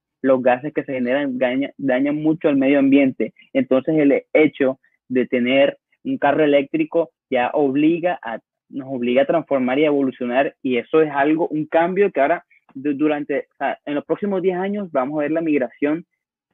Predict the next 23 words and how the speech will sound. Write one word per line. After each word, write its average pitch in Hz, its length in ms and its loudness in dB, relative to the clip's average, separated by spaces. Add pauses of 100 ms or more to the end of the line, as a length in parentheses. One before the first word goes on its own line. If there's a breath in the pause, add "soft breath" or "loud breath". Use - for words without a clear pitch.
(320)
del 113 220 -6
carro 143 640 2
convencional 135 600 -2
al 135 160 -2
carro 123 280 0
eléctrico. 131 580 -4 (500)
Y 131 160 -8
lo - 80 -14
que 135 80 2
vamos 139 320 0
a 139 60 -2
ver 147 340 2
es 131 160 -8
que 147 120 0
el, 139 180 -2 (1120)
esta 147 220 0
tierra 151 380 0
se 131 80 -2
va 120 80 0
a 123 40 -4
comenzar 135 420 -2
otra 135 240 0
vez 143 260 0